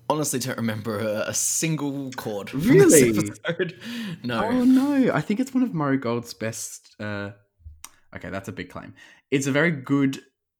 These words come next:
Speaker 2: score from Murray Gold. Um, he, I think it's a bassoon he uses in those, like, in that toilet scene and the quieter contemplative scenes.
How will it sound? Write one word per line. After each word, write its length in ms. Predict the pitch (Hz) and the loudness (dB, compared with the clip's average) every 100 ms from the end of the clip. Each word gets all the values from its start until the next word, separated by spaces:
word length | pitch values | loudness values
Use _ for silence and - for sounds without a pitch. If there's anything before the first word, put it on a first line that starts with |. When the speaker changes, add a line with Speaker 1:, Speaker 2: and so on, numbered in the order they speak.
| - | -14
Speaker 2:
score 540 | 170 - - 123 95 98 | -10 -10 -6 -6 -6 -8
from 220 | - 104 | -8 -6
Murray 240 | 95 92 | -6 -8
Gold. 400 | 87 82 78 - - - | -12 -14 -16 -20 -16 -8
Um, 440 | 101 98 95 92 _ _ _ _ | -6 -6 -10 -14 _ _ _ _
he, 720 | 123 117 110 110 110 107 107 _ _ - | -14 -8 -6 -4 -6 -8 -12 _ _ -12
I 40 | 123 | -10
think 280 | - 220 | -4 0
it's 120 | 269 240 | 0 0
a 60 | |
bassoon 540 | 196 185 - 139 180 220 | -4 -6 -4 -4 -4 -6
he 160 | 208 | -6
uses 360 | 175 170 160 151 | -4 -4 -6 -6
in 120 | 139 | -4
those, 400 | 123 123 - - | -4 -6 -10 -10
like, 240 | 110 95 - | -10 -10 -4
in 140 | 131 | -4
that 240 | 123 120 - | -2 -6 -10
toilet 380 | - 120 117 - | -10 -8 -8 -10
scene 460 | 110 104 101 104 _ _ _ _ 107 | -8 -6 -6 -8 _ _ _ _ -8
and 160 | 110 | -6
the 60 | 107 | -8
quieter 480 | - 104 101 101 95 | -8 -8 -6 -8 -10
contemplative 720 | - 92 98 87 92 92 90 | -10 -12 -12 -12 -12 -12 -14
scenes. 640 | - 85 85 90 - | -14 -12 -12 -14 -18